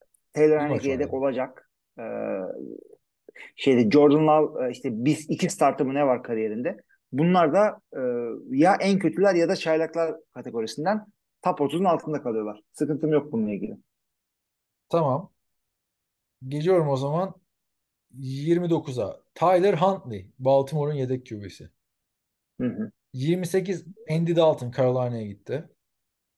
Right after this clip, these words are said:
Speaker 2: Yirmi yedi Sam Darnold. Yirmi altı Brock Purdy. Yirmi beş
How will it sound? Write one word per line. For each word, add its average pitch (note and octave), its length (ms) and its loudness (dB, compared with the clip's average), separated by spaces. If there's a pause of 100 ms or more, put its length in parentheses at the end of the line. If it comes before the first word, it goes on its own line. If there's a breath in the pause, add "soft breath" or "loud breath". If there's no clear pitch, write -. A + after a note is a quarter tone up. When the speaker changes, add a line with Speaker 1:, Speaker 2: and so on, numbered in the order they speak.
(180)
Speaker 2:
Yirmi E3+ 300 2
yedi G3 180 4
Sam F3 300 0
Darnold. D#3+ 360 0 (1300)
Yirmi D3+ 300 -2
altı F3 680 0
Brock F#3+ 360 0
Purdy. E3 340 -2 (760)
Yirmi E3+ 300 -2
beş G3 400 -2